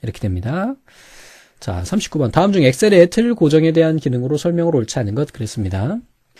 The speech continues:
틀 고정은 특정 행 또는 열을 고정할 때 사용하는 기능으로 주로 표의 제목 행 또는 제목 열을 고정한 후에 작업할 때 유용하죠. 틀 고정은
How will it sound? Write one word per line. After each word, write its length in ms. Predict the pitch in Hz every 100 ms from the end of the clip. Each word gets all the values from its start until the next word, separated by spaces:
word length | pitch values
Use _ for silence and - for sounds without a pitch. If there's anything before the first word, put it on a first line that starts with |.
| - - -
틀 140 | 233
고정은 440 | 202 180 190 151
특정 320 | 110 - 226 214
행 180 | 247
또는 300 | 240 214 208
열을 240 | 151 123 165
고정할 340 | 131 143 143
때 80 | 147
사용하는 400 | 135 175 170 160
기능으로 640 | 127 117 117 104 135 247
주로 280 | - 131 131
표의 480 | - 226 226 240 226
제목 460 | - 117 160 - 202
행 120 | 214
또는 240 | 185 180 160
제목 360 | - 127 139
열을 260 | 104 120 180
고정한 380 | 123 113 117 104
후에 260 | 135 214 - - - _
작업할 380 | - 117 127 131
때 100 | 110
유용하죠. 800 | 98 107 123 139 113 98 107 104 -
틀 160 | - 131
고정은 520 | 123 107 101 156 277